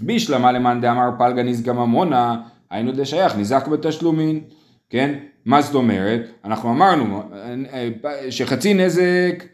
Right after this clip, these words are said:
זה ממונה, כי באמת הוא היה צריך לשלם נזק שלם, ואנחנו עושים הנחה, אנחנו אומרים לניזק, "גם אתה תספוג חלק מההפסד." אה,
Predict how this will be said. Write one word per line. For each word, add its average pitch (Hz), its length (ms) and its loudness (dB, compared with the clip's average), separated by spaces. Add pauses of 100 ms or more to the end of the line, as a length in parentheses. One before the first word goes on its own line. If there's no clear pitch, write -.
(180)
זה 156 220 -2
ממונה, 165 580 2 (220)
כי 156 80 -4
באמת 175 320 2
הוא 165 60 0
היה 147 80 2
צריך 156 140 -6
לשלם 156 240 0
נזק 151 200 -2
שלם, 165 380 2 (320)
ואנחנו 127 260 -2
עושים 175 260 -2
הנחה, 214 520 4 (220)
אנחנו 147 280 -4
אומרים 208 220 0
לניזק, 208 540 2 (120)
"גם 247 260 4
אתה 240 180 0
תספוג 202 540 -2 (180)
חלק 175 320 -2
מההפסד." 135 460 -4 (680)
אה, 107 300 4